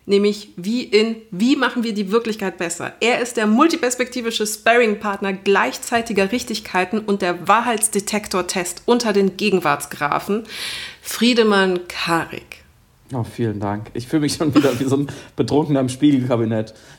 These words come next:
Speaker 2: Überall bin ich und ich verstehe nichts. <laughs> So sind deine
Speaker 1: <laughs>
Speaker 2: Einleitungen immer. Ähm,
Speaker 1: Genau
Speaker 2: wir,
Speaker 1: so.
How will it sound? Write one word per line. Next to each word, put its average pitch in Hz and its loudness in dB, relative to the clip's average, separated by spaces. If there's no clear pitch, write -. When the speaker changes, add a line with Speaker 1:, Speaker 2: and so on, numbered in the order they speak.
Speaker 2:
Überall 160 4
bin 147 0
ich 202 -2
und 147 -4
ich 143 -8
verstehe 139 0
nichts. 120 -4
<laughs> - -
So 180 4
sind 180 -2
deine 175 4
Speaker 1:
<laughs> - -2
Speaker 2:
Einleitungen 147 -2
immer. 143 -6
Ähm, 165 4
Speaker 1:
Genau 247 2
Speaker 2:
wir, 180 6
Speaker 1:
so. 131 -8